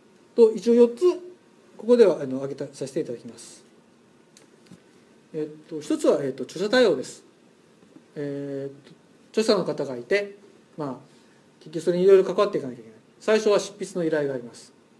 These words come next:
執筆をお願いする。で、引き受けてくださるかどうか。で、引き受けてくれたら、例えば、昔だとですね、えーっと、原稿用紙を送ったり、封筒を送ったり、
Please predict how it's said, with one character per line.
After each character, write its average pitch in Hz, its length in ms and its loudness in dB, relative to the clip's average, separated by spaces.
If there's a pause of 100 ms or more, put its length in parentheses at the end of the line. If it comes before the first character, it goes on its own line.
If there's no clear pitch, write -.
(240)
執 - 200 -12
筆 175 240 -4
を 165 40 4
お 160 40 -2
願 156 200 -2
い 127 40 -6
す 123 140 -12
る。 117 100 -16 (480)
で、 220 100 -4
引 220 60 -10
き 226 60 -2
受 180 120 0
け - 0 -
て - 80 -8
く 127 60 -6
だ 127 80 -6
さ - 80 -8
る 127 60 -6
か 117 100 -14
ど 113 80 -16
う - 40 -18
か。 - 60 -20 (440)
で、 180 80 -4
引 175 80 -12
き 233 100 0
受 202 60 4
け 180 80 2
て 139 80 -6
く 143 80 -2
れ 170 80 2
た 262 120 0
ら、 214 220 -4 (340)
例 285 80 -2
え - 20 -2
ば、 208 180 -2 (340)
昔 233 300 0
だ 247 120 2
と 170 120 -2
で 139 80 -6
す 139 100 -14
ね、 135 320 -6 (220)
え 135 100 -6
ー - 20 -2
っ - 20 -10
と、 135 80 -10
原 156 200 -4
稿 156 140 2
用 151 100 2
紙 139 120 -6
を - 20 -6
送 123 120 -12
っ - 40 -20
た - 100 -10
り、 127 60 -10
封 147 160 -10
筒 139 80 -6
を - 20 -4
送 - 140 -12
っ - 20 -20
た - 100 -10
り、 120 80 -8